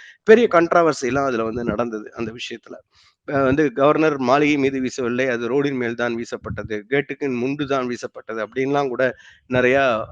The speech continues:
அ, அதை பத்தி, அ, ரிப்ளைஸ்லாம் வர்றது நம்மால் பார்க்க முடிஞ்சது.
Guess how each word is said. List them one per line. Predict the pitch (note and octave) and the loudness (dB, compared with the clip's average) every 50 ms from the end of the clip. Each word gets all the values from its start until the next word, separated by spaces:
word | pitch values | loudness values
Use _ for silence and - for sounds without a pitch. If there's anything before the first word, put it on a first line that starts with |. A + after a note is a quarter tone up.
| - | 0
அ, | C3 A#2+ A#2 A#2 | 0 2 2 2
அதை | A#2 A#2+ C3 | 0 -2 -2
பத்தி, | A#2+ - B2+ A#2 - C3 B2 A#2+ A2+ A2 A2 - - | -2 -4 -6 -6 -4 -4 -4 -4 -4 -6 -8 -8 -6
அ, | B2 A2+ A2 G#2+ A2 A2 G#2 - _ _ _ - C3+ | -4 -4 -4 -4 -6 -8 -10 -14 _ _ _ -14 -10
ரிப்ளைஸ்லாம் | A#2+ B2 C#3 C#3 - F3+ E3+ D3+ B2+ - C3+ B2 A2+ | -8 -6 -6 -6 -2 0 2 2 2 0 -2 -4 -2
வர்றது | G#2+ A2 A2+ A2+ G#2+ G#2 A#2+ C3 | -2 -2 -2 -2 -4 -6 -10 -8
நம்மால் | A#2+ A2+ A2+ A2+ B2 B2+ - | -6 -4 -4 -2 -4 -4 -4
பார்க்க | - A#2 A2+ - - A2+ | -6 -8 -8 -8 -8 -10
முடிஞ்சது. | A2 G#2 G#2+ G#2 F#2+ G2 G2+ A2 F3 A#3+ | -8 -8 -10 -12 -12 -10 -6 -6 -6 -6